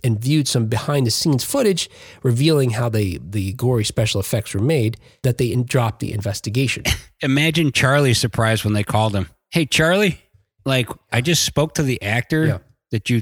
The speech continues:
Speaker 2: think was murdered. You're, you're an idiot, dude.
Speaker 1: <laughs>
Speaker 2: You're an actor."
Speaker 1: And, uh,
Speaker 2: I mean, how did you fall for this?
Speaker 1: Here's a bonus urban legend for you,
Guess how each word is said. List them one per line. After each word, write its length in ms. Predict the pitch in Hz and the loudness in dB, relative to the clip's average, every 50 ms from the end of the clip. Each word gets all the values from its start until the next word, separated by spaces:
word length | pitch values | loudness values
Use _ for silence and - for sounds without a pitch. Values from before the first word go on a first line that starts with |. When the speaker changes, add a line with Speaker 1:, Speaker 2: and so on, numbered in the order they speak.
| - _ - | -2 _ -2
Speaker 2:
think 180 | 131 131 - | -2 0 0
was 140 | 127 110 95 | 0 0 0
murdered. 460 | 104 107 107 113 120 135 143 135 139 - | 2 2 2 2 2 2 2 0 -2 -10
You're, 220 | - 113 117 131 - _ | -6 -4 -4 -4 -4 _
you're 240 | 123 117 120 117 110 107 - - | -6 -4 -4 -4 -4 -6 -6 -6
an 120 | 120 107 107 | -4 -2 0
idiot, 360 | 107 104 104 95 95 92 - | 0 0 0 -2 -2 -4 -4
dude. 260 | 98 95 98 98 - 98 - - - - | -4 -2 -2 -2 -2 -4 -4 -8 -8 -6
Speaker 1:
<laughs> 800 | 147 139 - - - 180 139 117 - _ _ _ _ _ _ | -4 -4 -6 -6 -8 -8 -8 -8 -8 _ _ _ _ _ _
Speaker 2:
You're 180 | - 131 147 147 | 0 2 2 2
an 60 | 139 | 2
actor." 500 | 131 131 131 127 - - - 92 85 - - _ _ _ - - - - - | 2 2 2 0 0 0 -2 -2 -2 -4 -8 _ _ _ -2 -2 -2 -2 -4
Speaker 1:
And, 240 | 143 135 131 135 | -2 0 0 2
uh, 180 | 135 135 131 127 | 2 2 0 0
Speaker 2:
I 60 | 120 123 | 0 0
mean, 160 | 117 117 110 | -2 -2 -2
how 220 | 117 - - 151 151 | -4 -4 -2 0 0
did 140 | 151 143 | 0 0
you 60 | 139 139 | -2 -2
fall 280 | - - 147 135 127 | 0 0 2 2 2
for 180 | 123 117 117 101 | 0 0 0 0
this? 260 | 95 101 - - - - _ _ _ _ _ | 0 -2 -2 -4 -10 -14 _ _ _ _ _
Speaker 1:
Here's 240 | 147 214 330 311 302 | -2 0 0 2 2
a 80 | 185 | 2
bonus 420 | 143 127 160 220 262 254 196 147 - - | 2 2 2 2 2 2 0 0 0 0
urban 280 | 147 135 123 123 113 113 | 0 0 2 2 2 2
legend 300 | 110 107 101 98 92 - | 2 2 0 0 -4 -4
for 240 | - - 98 90 | -4 -4 -2 -2
you, 260 | 90 95 104 135 175 | -2 -2 -2 -2 -2